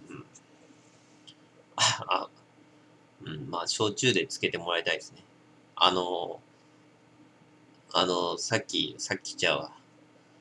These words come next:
あの、なんだっけ。<clears throat> あの、四十七度の、あの、焼酎じゃないけど、あの、メイリっていう、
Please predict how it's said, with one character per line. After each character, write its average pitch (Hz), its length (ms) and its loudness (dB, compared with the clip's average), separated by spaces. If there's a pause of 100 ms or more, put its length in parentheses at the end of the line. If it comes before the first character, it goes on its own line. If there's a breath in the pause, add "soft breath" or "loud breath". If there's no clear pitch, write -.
(300)
あ 80 200 4
の、 82 140 -4
な 85 140 -4
ん 73 40 -6
だ 76 80 -6
っ - 100 -18
け。 - 140 -14 (1120)
<clears throat> 156 420 4 (680)
あ 92 100 6
の、 92 60 2
四 110 320 6
十 87 200 2
七 90 320 8
度 71 140 -2
の、 87 160 -6 (480)
あ 85 140 8
の、 82 120 -2
焼 101 320 4
酎 98 180 6
じ 82 100 0
ゃ 82 40 -4
な 76 140 -2
い 76 60 -8
け - 140 -8
ど、 - 140 -14 (520 soft breath)
あ 85 100 6
の、 78 140 -2
メ 104 180 12
イ 87 120 10
リ 78 80 2
っ - 40 -14
て - 220 -10
い 69 200 -6
う、 - 60 -12